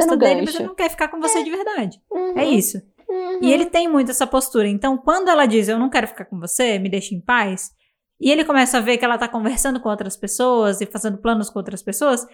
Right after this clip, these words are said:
Speaker 1: ele fica se aproximando, e aí bota a mão no ombro, e aí diz, "Ah, vocês vão
Speaker 2: Hum.
Speaker 1: assistir filme de romance? Mas você não gosta de filme de romance."
Speaker 2: Nossa, nossa.
Speaker 1: E aí ela fica, e na frente do menino que ela tá saindo. Então ela meio que faz esse lance com essa menina,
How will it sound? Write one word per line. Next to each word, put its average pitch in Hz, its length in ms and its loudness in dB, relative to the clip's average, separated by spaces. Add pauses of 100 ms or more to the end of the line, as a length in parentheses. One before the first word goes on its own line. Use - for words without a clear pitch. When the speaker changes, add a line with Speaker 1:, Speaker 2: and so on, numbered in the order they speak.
(240)
Speaker 1:
ele 302 180 4
fica 285 180 0
se - 100 0
aproximando, 262 680 4
e 247 80 2
aí 254 100 6
bota 247 260 2
a - 20 2
mão 247 140 2
no 254 120 2
ombro, 226 420 2
e 220 40 6
aí 220 140 4
diz, 233 180 -2
"Ah, 349 140 -2
vocês 269 340 -2
vão 277 220 -2
Speaker 2:
Hum. 285 40 0
Speaker 1:
assistir 240 580 -2
filme 240 220 -4
de 208 80 -2
romance? 226 560 0 (240)
Mas 302 140 -2
você 285 180 -2
não 359 140 -4
gosta 277 280 4
de 196 80 -4
filme 196 220 -4
de 190 60 -6
romance." 185 340 -6
Speaker 2:
Nossa, 190 520 0 (340)
nossa. 190 320 -10
Speaker 1:
E 247 100 4
aí 262 200 6
ela 269 180 6
fica, 262 420 -2
e 254 80 4
na 285 140 4
frente 320 400 2
do 277 80 0
menino 254 320 4
que 220 100 -6
ela 220 140 2
tá 196 320 -2
saindo. 196 420 -2
Então 208 240 -2
ela 302 120 0
meio 302 220 2
que 285 200 -4 (360)
faz 302 400 2
esse 233 240 4
lance 220 440 2
com 202 100 -4
essa 202 160 -2
menina, 196 540 2